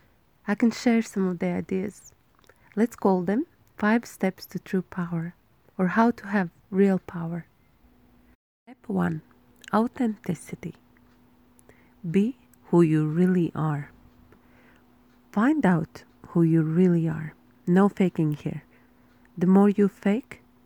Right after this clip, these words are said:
the further you move away from your true, true power. If you have never before practiced real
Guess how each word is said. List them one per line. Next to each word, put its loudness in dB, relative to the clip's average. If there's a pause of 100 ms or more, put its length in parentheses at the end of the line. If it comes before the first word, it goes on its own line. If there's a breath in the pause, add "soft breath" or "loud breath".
(160)
the -12
further 0
you -6
move 0
away -4
from -8
your -4 (100)
true, -10 (340)
true 4
power. -8 (720 loud breath)
If -6
you 6
have 0
never 2
before -2
practiced -8
real 0